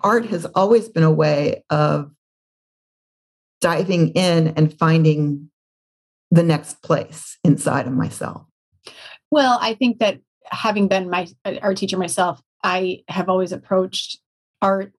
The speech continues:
Speaker 2: in that state of curiosity as a state of wanting to understand. Right?
Speaker 1: Exactly.
Speaker 2: And,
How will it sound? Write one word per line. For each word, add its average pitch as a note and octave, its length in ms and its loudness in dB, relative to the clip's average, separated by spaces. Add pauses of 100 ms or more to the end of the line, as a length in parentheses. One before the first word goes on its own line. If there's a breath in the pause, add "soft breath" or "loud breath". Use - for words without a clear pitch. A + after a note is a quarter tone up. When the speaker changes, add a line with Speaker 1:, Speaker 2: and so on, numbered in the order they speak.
(100)
Speaker 2:
in F#3+ 180 2
that F3+ 220 -2
state F#3+ 200 -2
of F#3 120 -6
curiosity F3 920 -2
as F3 380 -4
a F3+ 100 -2
state F3 360 -4
of F3 140 -4
wanting F3+ 280 -2
to - 160 -6
understand. E3+ 720 -6 (880)
Right? F3 140 2
Speaker 1:
Exactly. - 260 -4
Speaker 2:
And, F#3 280 -2